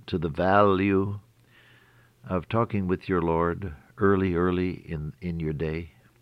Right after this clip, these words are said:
Now, it's a great temptation to sleep until the last moment. This very moment, morning, I woke early, uh, early on, and, uh, I, I can remember thinking to myself, "Well,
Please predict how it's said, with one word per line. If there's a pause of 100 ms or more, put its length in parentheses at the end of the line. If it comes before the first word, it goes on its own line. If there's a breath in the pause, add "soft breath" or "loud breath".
(1700 soft breath)
Now,
it's
a
great
temptation
to
sleep
until
the
last
moment. (1600)
This
very
moment,
morning,
I
woke (200)
early, (840 loud breath)
uh, (100)
early
on, (280)
and,
uh, (640 soft breath)
I, (220)
I
can
remember
thinking
to
myself,
"Well,